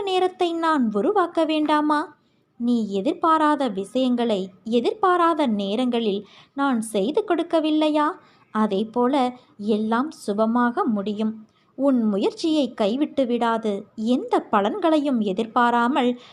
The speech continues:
மனதை சலனமின்றி வைத்துக்கொண்டு உன் வழியில் நீ செல். அந்த வழி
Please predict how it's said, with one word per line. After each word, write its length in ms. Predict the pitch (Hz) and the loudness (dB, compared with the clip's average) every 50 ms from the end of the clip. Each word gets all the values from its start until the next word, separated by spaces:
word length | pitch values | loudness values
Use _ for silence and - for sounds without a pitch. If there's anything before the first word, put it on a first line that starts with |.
| - _ - | -20 _ -4
மனதை 440 | 220 220 226 220 240 311 320 330 285 233 | -2 0 0 2 2 2 2 0 0 0
சலனமின்றி 760 | 226 - 220 196 196 202 214 226 233 240 247 254 254 247 427 415 | -2 -4 -4 -2 -2 -2 0 0 2 2 2 2 2 2 2 2
வைத்துக்கொண்டு 720 | 302 208 190 190 - 214 214 - 233 220 214 214 220 202 190 196 - - - | 2 2 0 -2 -4 -8 -6 -2 0 0 0 0 0 -2 -2 -4 -6 -10 -6
உன் 220 | 262 285 294 262 226 | -2 0 0 0 2
வழியில் 460 | 208 220 208 247 359 370 381 359 339 | 2 2 2 2 2 2 0 0 0
நீ 140 | 320 285 226 202 - | 0 0 -2 -2 -4
செல். 280 | - - 208 202 208 208 208 - _ _ _ - - | -6 -6 -4 -4 -4 -6 -10 -16 _ _ _ -12 -6
அந்த 240 | - 254 247 240 220 208 | -2 0 0 2 0 0
வழி 300 | 196 202 202 196 214 220 | -2 -2 -2 0 0 -2